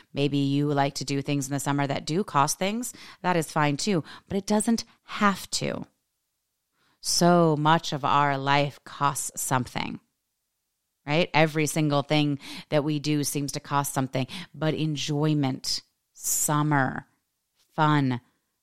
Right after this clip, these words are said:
family, friendship, rest costs us nothing.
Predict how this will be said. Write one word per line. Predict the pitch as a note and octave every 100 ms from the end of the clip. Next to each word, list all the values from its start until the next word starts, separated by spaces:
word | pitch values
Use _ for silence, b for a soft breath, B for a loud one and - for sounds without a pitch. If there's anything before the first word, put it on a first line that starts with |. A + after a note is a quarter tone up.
| _
family, | _ D3+ D3 D3 C#3 B2 A#2+ _ _
friendship, | _ D3 C#3 C3 C#3 B2 - - _ _ _
rest | C#3+ C#3 C3 - - b b b -
costs | - C#3+ - -
us | C#3+ C3 - D3+
nothing. | C3+ C3+ C3+ - - - - -